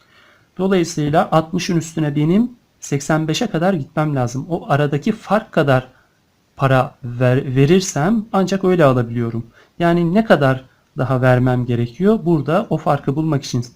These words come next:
seksen beşten altmışı çıkarmam gerekiyor. Beş, sekizden altı çıktı, iki. Yirmi beş lira daha verirsem, ödeme yaparsam kaykay alabiliyorum. Erdal'ın üç tane beş lira,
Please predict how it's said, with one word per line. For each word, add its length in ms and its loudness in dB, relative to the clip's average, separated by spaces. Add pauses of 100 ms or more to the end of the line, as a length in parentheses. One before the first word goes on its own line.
(360)
seksen 460 -2
beşten 300 -4
altmışı 720 0 (160)
çıkarmam 520 0
gerekiyor. 460 -4 (500)
Beş, 440 0
sekizden 380 -4
altı 240 -4
çıktı, 220 -12
iki. 400 -4 (280)
Yirmi 260 0
beş 320 2
lira 200 2
daha 480 2 (720)
verirsem, 800 -2
ödeme 280 0
yaparsam 760 0 (320)
kaykay 460 0
alabiliyorum. 640 0 (380)
Erdal'ın 540 4
üç 200 -4
tane 340 2
beş 280 0
lira, 180 -4